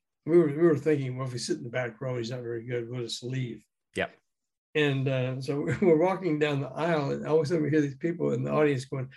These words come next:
Speaker 1: "Hey, there's the two M C A guys. There's the two."
Speaker 2: <laughs>
Speaker 1: And, and it's like, so he, they sit me on the front row, right under his microphone. And then the lights go out, and a girl is on a harp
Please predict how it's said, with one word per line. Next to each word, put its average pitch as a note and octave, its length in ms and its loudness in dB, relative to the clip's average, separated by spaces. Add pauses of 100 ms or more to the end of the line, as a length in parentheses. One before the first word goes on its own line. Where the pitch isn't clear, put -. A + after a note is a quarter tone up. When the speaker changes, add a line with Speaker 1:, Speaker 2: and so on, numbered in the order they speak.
(100)
Speaker 1:
"Hey, D#3+ 120 -8
there's D#3 260 2
the C#3 120 -4
two C3 240 -4
M C#3 140 -2
C C#3 240 0
A C3 100 -2
guys. A#2+ 460 -4
There's D#3 260 2
the C3+ 80 0
two." C#3+ 140 -2
Speaker 2:
<laughs> - 400 -4 (340)
Speaker 1:
And, F3+ 400 2
and D#3+ 140 0
it's D3+ 280 6
like, C#3 200 0 (100)
so - 160 -4
he, D3 60 0 (600)
they C#3 120 -2
sit G3 260 0
me F3+ 120 2
on D3+ 100 2
the C3 80 -4
front D#3 260 -2
row, B2 480 0 (460)
right C3+ 400 4
under F3 240 4
his D#3 100 0
microphone. B2 800 -6 (1400)
And C3+ 460 0
then D#3 500 4
the C3 80 -2
lights D#3+ 280 0
go D#3 140 0
out, C#3 280 -2
and B2+ 100 -4
a B2+ 80 -2
girl D3+ 480 4 (400)
is B2 280 -8
on C3+ 180 -2
a B2 120 -2
harp B2 520 -4